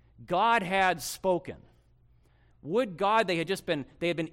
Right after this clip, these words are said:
eager to hear. And then they could have ruled their body. They could have ruled their,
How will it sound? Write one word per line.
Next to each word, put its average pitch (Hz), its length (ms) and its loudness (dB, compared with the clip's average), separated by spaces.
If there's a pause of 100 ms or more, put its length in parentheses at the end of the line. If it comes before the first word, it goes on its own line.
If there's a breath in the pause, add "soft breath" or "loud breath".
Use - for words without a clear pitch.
eager 269 340 0
to 240 100 2
hear. 208 540 -2 (1120 soft breath)
And 170 200 -4
then 202 480 0 (320 soft breath)
they 180 100 0
could 202 160 2
have 185 140 0
ruled 247 560 2
their 220 160 4
body. 170 560 0 (560 soft breath)
They 180 120 0
could 202 200 2
have 175 120 0
ruled 220 640 0
their, 170 320 2